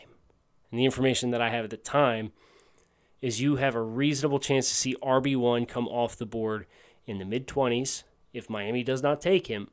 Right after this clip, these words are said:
And then you gotta worry about, like, Jacksonville and the Jets will either get one or two cracks at backs, plus Buffalo.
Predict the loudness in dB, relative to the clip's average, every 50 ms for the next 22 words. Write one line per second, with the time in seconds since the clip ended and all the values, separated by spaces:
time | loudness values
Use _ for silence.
0 | _ _ _ _ _ _ _ _ _ _ _ _ _ _ _ _ _ _ _ _
1 | _ _ _ _ _ _ _ _ _ -2 2 2 4 4 4 2 2 0 0 -2
2 | -2 -4 -6 -8 -10 -12 -18 _ _ _ _ _ _ _ -10 -4 0 2 2 4
3 | 4 2 2 2 2 2 2 0 -2 -2 -4 -6 -10 -10 -8 -4 0 2 2 2
4 | 0 0 -2 0 0 0 0 0 -4 -6 -8 -4 -2 0 0 0 -2 -4 -6 -4
5 | -4 -4 -6 -8 -12 -20 -20 _ _ _ _ _ _ _ _ _ _ _ _ _
6 | -6 -6 -4 -2 0 0 0 0 -2 -4 -6 -6 -2 0 2 2 2 2 0 -4
7 | -6 -6 -4 -4 -4 -4 -4 -4 -4 -2 -2 -2 -4 -6 -10 -8 -10 -14 -14 -14
8 | -16 -16 -18 -18 -18 _ _ _ _ _ _ _ _ _ _ _ _ _ _ _
9 | _ _ _ _ _ _ _ _ _ _ _ _ _ _ _ _ -16 -8 -2 0
10 | 0 0 0 -2 -4 -4 -4 -4 -10 -16 -18 -18 -20